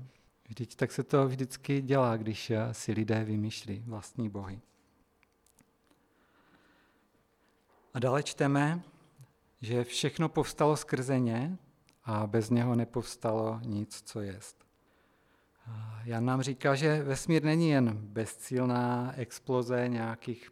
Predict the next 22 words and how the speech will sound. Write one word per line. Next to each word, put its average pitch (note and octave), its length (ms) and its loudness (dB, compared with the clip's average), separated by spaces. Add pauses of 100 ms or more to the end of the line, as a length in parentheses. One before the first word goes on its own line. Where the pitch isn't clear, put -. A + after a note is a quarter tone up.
(140)
prvotních A2 720 -2
sil, A#2+ 240 0
které A2 640 -8
byly G#2+ 260 -6
v G#2 80 -6
nějakém A2+ 760 0
bodě A#2 440 0
a A2+ 340 -6 (100)
náhodně G#2+ 640 -4 (1120)
se A#2 220 -6
rozprskly. A2 680 -8 (380)
Ani C#3 140 4
člověk, E3+ 400 2 (140)
jak C3 180 -2
není C3+ 200 4
jen C3 120 4
produktem B2 800 -2
nějaké A#2 380 -6
slepé A#2 380 -4
náhody. A2 440 -6 (1400)
A A2 340 -10 (160)
vy B2+ 540 -2